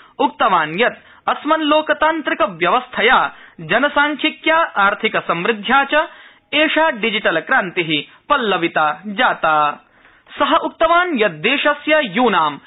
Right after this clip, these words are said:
नवाचारेण, तेषाम् उद्यमशीलतया च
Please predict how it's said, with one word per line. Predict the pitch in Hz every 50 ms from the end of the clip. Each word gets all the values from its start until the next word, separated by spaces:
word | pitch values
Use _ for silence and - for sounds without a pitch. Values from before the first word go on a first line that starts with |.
| - - - -
नवाचारेण, | 156 165 180 190 202 202 175 160 - 220 220 233 262 269 294 294 294 311 311
तेषाम् | 311 - - 233 226 226 220 - 214 180 160 147 -
उद्यमशीलतया | - 220 185 165 170 185 170 160 151 - - 240 262 254 196 160 - 165 156 170 202 226 247
च | 240 285 277 294 285